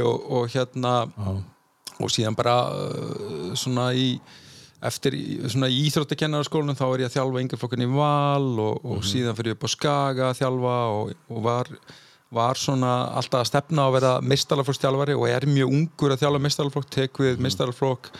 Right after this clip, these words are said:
Speaker 1: einmitt að bróðir Arnari Grétars, Siggi Grétars var að þjálfa Val og var rekinn
Speaker 2: Mhm.
Speaker 1: og ég var annarflokksþjálfari en liðið var í fallbaráttu
Speaker 2: Mhm.
Speaker 1: og ég var beðinn um að taka við liðinu og
Speaker 2: Já.
Speaker 1: og hérna
Speaker 2: Já, já.
Speaker 1: gerði það og kláraði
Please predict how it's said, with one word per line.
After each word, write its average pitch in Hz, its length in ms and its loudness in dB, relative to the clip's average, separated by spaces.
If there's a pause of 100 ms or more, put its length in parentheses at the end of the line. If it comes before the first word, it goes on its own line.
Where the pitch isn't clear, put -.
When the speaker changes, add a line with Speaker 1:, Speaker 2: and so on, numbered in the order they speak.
(220)
Speaker 1:
einmitt 120 280 0
að 123 120 0 (160)
bróðir 143 680 4
Arnari 139 340 2
Grétars, 139 460 0
Siggi 135 240 -2
Grétars 131 400 -2
var 127 80 0
að 123 100 -4
þjálfa 123 200 4
Val 143 260 4
og 127 80 2
var 123 100 2
rekinn 151 520 0
Speaker 2:
Mhm. - 480 -12
Speaker 1:
og 113 60 -2
ég 127 200 4
var 123 120 2
annarflokksþjálfari 147 680 0
en 135 100 0
liðið 139 200 2
var 123 100 0
í 117 100 -4
fallbaráttu 147 600 0 (180)
Speaker 2:
Mhm. 90 260 -2
Speaker 1:
og 117 240 0 (140)
ég 120 180 0
var 123 80 2
beðinn 127 220 0
um 123 80 -2
að 117 60 -4
taka 127 180 -2
við 123 100 -2
liðinu 143 340 2
og 117 220 -2 (120)
Speaker 2:
Já. 131 160 -2 (460)
Speaker 1:
og 110 220 -2
hérna 110 760 -4 (160)
Speaker 2:
Já, - 0 -
já. 92 300 -2
Speaker 1:
gerði 131 260 4
það 131 160 4
og 143 80 0
kláraði 135 320 2